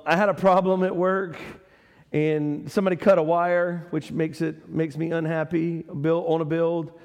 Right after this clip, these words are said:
And then they didn't tell me, which makes me more unhappy. And I was explaining how unhappy I was about the situation on the side of the elevator shaft. And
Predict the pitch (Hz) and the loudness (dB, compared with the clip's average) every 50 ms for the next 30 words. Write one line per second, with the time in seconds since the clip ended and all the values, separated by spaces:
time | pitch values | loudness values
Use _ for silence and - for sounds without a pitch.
0 | - - - - - - - - - - 151 175 185 185 180 175 160 180 185 151 | -20 -20 -20 -20 -20 -20 -20 -14 -4 0 2 2 2 2 2 2 2 2 2 0
1 | 151 - - 190 180 170 170 170 170 165 165 156 139 147 147 147 147 156 156 156 | 0 2 4 4 4 4 4 0 0 -2 -2 -4 -6 -6 -6 -6 -2 -2 -2 -2
2 | 147 117 147 156 151 147 143 139 143 151 175 190 202 202 190 185 180 185 190 185 | -2 -4 -4 -2 -2 -2 -2 0 0 2 2 0 0 0 -2 -2 0 0 0 -2
3 | 185 175 185 190 190 185 175 - - - - - - - - - - - - - | -2 -2 -2 -2 -2 -2 -6 -8 -16 -20 -20 -20 -20 -20 -20 -20 -20 -20 -12 -4
4 | - 143 143 151 165 180 175 170 160 131 156 151 117 - - - 170 175 175 180 | -2 0 2 2 2 2 2 2 0 0 -2 -6 -6 -10 -6 0 2 4 4 4
5 | 185 180 175 165 160 180 175 170 175 180 165 165 156 147 170 165 160 156 156 180 | 2 0 0 0 0 0 0 0 0 0 0 0 0 0 0 0 0 -2 -2 0
6 | 170 160 143 156 151 147 147 160 165 165 165 170 160 151 160 156 143 156 160 151 | 0 2 2 2 0 0 0 2 2 2 2 2 0 -2 -4 -2 0 2 0 0
7 | 139 135 - - 175 156 151 165 151 160 160 160 156 - 165 165 165 147 - - | 0 -4 -4 -2 -4 -2 -2 -2 -2 0 -2 -2 -2 -4 -4 -4 -4 -6 -8 -12
8 | - - - - - - 165 165 - - 202 190 185 185 180 170 151 160 180 190 | -20 -20 -18 -8 0 0 0 0 2 2 4 6 6 6 4 2 2 0 2 2
9 | 202 202 175 180 170 156 151 143 - - 160 143 131 123 110 101 117 127 - - | 2 2 2 0 0 0 0 -2 0 0 2 2 2 2 0 -2 -4 -8 -14 -20
10 | - - - - - - - - _ - - 143 147 147 143 143 139 143 - | -20 -20 -20 -20 -20 -20 -20 -20 _ 0 2 2 2 2 0 -2 -4 -8 -12